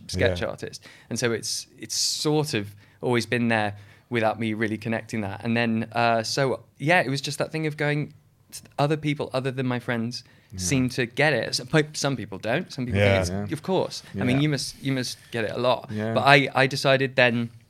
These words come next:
Speaker 1: to start, um, responding to trolls,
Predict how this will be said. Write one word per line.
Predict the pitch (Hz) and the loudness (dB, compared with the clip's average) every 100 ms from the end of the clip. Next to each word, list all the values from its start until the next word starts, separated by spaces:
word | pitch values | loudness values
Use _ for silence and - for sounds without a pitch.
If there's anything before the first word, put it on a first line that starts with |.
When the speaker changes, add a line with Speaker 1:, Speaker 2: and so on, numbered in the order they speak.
| _ _ _ _ - - | _ _ _ _ -14 -6
Speaker 1:
to | 131 | -4
start, | - 123 113 - - _ _ _ _ - | 0 2 4 2 -6 _ _ _ _ -2
um, | 113 110 | 0 0
responding | 120 - 135 123 117 | -4 -2 0 0 -2
to | 110 | -4
trolls, | - 123 120 123 - | -2 0 0 -2 -8